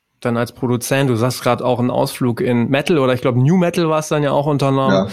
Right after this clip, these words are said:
Speaker 1: Wie stellst du das dann auch so, oder, also, wie kann man sich das vorstellen? Also, wie schafft man das als, als Produzent so, also, das klingt ja fast so, als ob man so spielend die Genres wechseln kann.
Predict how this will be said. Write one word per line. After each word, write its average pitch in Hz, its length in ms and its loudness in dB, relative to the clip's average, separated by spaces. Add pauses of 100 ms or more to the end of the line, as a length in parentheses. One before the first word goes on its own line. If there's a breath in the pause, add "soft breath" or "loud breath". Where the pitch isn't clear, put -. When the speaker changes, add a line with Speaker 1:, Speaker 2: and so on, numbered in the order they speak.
(160 loud breath)
Speaker 1:
Wie 143 80 -2
stellst 214 400 0
du 202 60 0
das 170 180 0
dann 165 180 0
auch 151 200 0
so, 123 400 -2
oder, 135 240 0 (220)
also, 143 240 -4 (360 soft breath)
wie 160 160 0
kann 202 140 2
man 196 100 4
sich 175 140 0
das 147 160 0
vorstellen? 196 300 2
Also, 139 100 -2
wie 160 100 0
schafft 220 320 -2
man 190 120 2
das 165 180 0
als, 139 260 0
als 139 280 -4
Produzent 160 600 0
so, 151 380 0
also, 135 260 -4
das 135 180 -4
klingt 202 200 2
ja 175 80 2
fast 185 180 0
so, 180 60 0
als 165 100 0
ob 170 80 2
man 160 140 2
so 151 80 0
spielend 220 520 0
die 180 120 0
Genres 160 340 -2
wechseln 110 340 -6
kann. 104 300 -6